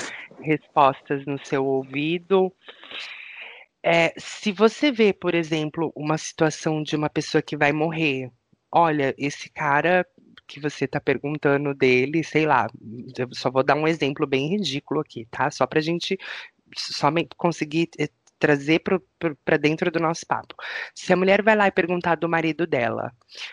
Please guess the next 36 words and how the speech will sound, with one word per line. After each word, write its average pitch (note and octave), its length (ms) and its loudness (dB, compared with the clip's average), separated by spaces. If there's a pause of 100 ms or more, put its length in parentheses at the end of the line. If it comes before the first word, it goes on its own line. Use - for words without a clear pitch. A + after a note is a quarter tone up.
(120)
"Ah, A#3 220 2
então A3+ 300 2
eu G#3+ 80 2
queria A3 260 4
saber G3+ 380 2
se - 160 -4
o - 20 0
meu G3 120 2
marido F#3 420 2
vai F3 180 2
voltar." E3+ 640 -2
E D#3+ 120 -2
aí D3+ 80 2
você E3+ 280 -2
olha D#3+ 200 4
ali D#3 160 0
na D#3 140 0
carta - 380 -2
e - 20 -4
vê D3+ 160 -2
que - 140 -10
o E3 40 -6
cara D#3+ 200 0
vai D#3+ 140 0
morrer D3+ 320 -2
daqui D3+ 400 -2
a, C#3 100 2
sei E3+ 160 -4
lá, C3 140 2
três F3+ 340 -2
meses. B2+ 600 -6 (560)
Você E3 320 2
conta A3 520 0
isso E3 340 -2
pra C#3+ 200 0
ela G#3 480 2